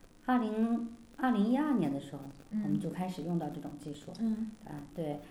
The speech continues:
Speaker 1: 那么它呢，其实呢，也是一个底层的一个技术。啊，它，因为它是一个虚拟现实嘛，
Speaker 2: 嗯，
Speaker 1: 对吧？
Speaker 2: 嗯。
Speaker 1: 啊，那么，呃，像我们现在呢，就说应用到的，就说赋能到哪些，呃，领域啊？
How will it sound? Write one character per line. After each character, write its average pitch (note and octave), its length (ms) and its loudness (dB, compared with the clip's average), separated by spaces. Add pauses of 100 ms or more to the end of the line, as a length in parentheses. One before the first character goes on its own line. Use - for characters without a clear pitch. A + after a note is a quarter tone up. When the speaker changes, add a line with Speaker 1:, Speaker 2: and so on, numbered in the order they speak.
(140)
Speaker 1:
那 B3 80 6
么 A3 180 4
它 C4 180 2
呢， B3+ 200 4
其 - 140 -2
实 E3 240 -2
呢， E3 180 4
也 D#3 160 -2
是 D#3 180 -8
一 E3+ 60 -2
个 D#3+ 200 -2
底 D#3 200 -8
层 - 220 -10
的 E3+ 80 -2
一 F3 60 -2
个 E3+ 100 2
技 D3+ 240 -4
术。 D3 240 -8 (420)
啊， D3+ 240 -8
它， F3+ 180 -2
因 F3 100 0
为 E3+ 40 2
它 F3 140 0
是 F3 180 -4
一 E3+ 40 0
个 E3 120 0 (220)
虚 E4+ 400 2
拟 C#4+ 240 10
现 D#3+ 280 2
实 - 200 -6
嘛， C3+ 140 -10 (100)
Speaker 2:
嗯， A3 160 2
Speaker 1:
对 E3 80 2
吧？ D3+ 300 0
Speaker 2:
嗯。 G#3+ 100 0
Speaker 1:
啊， - 180 0
那 E3+ 60 0
么， D#3 220 -2 (460)
呃， C#3+ 460 -2
像 G#3+ 260 4
我 C#3+ 60 2
们 D3 140 2
现 G#3 260 6
在 G#3+ 180 4
呢， D#3 160 2
就 D3 140 -4
说 D3 300 0 (220)
应 A3+ 100 4
用 G3+ 160 6
到 F3 220 6
的， - 720 -4 (240)
就 F3 100 -4
说 F3 100 4
赋 A#3+ 200 6
能 F#3+ 120 6
到 G3 120 6
哪 - 160 4
些， G3 220 2 (180)
呃， E3 80 -6
领 D3+ 260 0
域 D3+ 80 2
啊？ C#3+ 260 -6